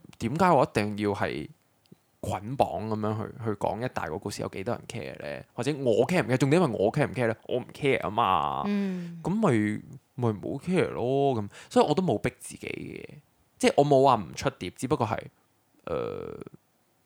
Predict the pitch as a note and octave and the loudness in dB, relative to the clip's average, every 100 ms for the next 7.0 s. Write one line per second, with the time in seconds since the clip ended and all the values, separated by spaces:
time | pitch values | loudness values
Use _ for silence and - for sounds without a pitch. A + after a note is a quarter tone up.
0 | _ _ - F#2+ F2 D#2 C2 - _ _ | _ _ -4 -4 -4 -6 -8 -12 _ _
1 | - - C2+ C2+ B1+ A#1 - - A2 B2 | -12 -10 -8 -6 -6 -10 -14 -6 -2 0
2 | F#2 F2 - A#2 A2+ - B2+ A2+ E2 - | -2 -4 -4 -2 -2 0 0 0 -2 -6
3 | C2+ - A#2 - - - - F2+ - - | -6 0 0 0 -10 -10 -8 -8 -8 -10
4 | - C2 D2 C#2 - - G3+ F#3+ F3+ E3+ | -10 -12 -10 -10 -8 -6 -4 -6 -10 -14
5 | - - E3 D#3 A2+ G#2+ D3 G#2 - G#2+ | -8 -4 -2 -2 0 0 0 -4 -2 0
6 | - F2 D2 - A2+ - D#2 F2+ - F#2 | 0 -2 -8 -6 -8 -8 -8 -6 -6 -8